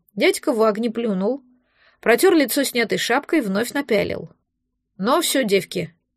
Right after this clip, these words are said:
приехали". "Может, обратно повернуть?" спросила Гутрун. "Куда обратно-то? Что до высокого, что до постоялого двора уже одинаково.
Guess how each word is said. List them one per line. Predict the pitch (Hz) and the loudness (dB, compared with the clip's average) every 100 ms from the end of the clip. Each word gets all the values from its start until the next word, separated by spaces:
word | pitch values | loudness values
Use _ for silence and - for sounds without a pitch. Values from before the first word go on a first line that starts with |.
| _ | _
приехали". | 208 240 269 190 - 165 160 165 _ _ _ _ _ _ _ _ _ _ _ - | 2 2 4 2 0 -6 -6 -10 _ _ _ _ _ _ _ _ _ _ _ -8
"Может, | 247 285 302 | -2 0 2
обратно | 285 240 285 - 381 | 2 2 0 0 0
повернуть?" | 370 349 320 233 165 - | 2 2 0 -2 -4 -12
спросила | - - 240 226 220 202 | -14 -2 0 2 4 4
Гутрун. | 214 233 277 180 160 _ _ _ _ _ _ _ _ - | 2 2 2 2 -2 _ _ _ _ _ _ _ _ -6
"Куда | 285 311 285 | 0 4 4
обратно-то? | 277 277 - 175 170 - - | 4 2 0 -8 -10 -14 -16
Что | - 285 | -4 0
до | 285 285 | 2 2
высокого, | 269 - 233 226 226 226 _ _ _ _ | 2 4 4 4 0 0 _ _ _ _
что | - 294 | -4 0
до | 277 | 0
постоялого | 254 247 262 254 233 | 0 2 4 6 4
двора | 214 214 233 | 4 4 6
уже | 240 226 | 4 4
одинаково. | 214 254 320 247 180 175 | 0 0 -2 -2 -6 -8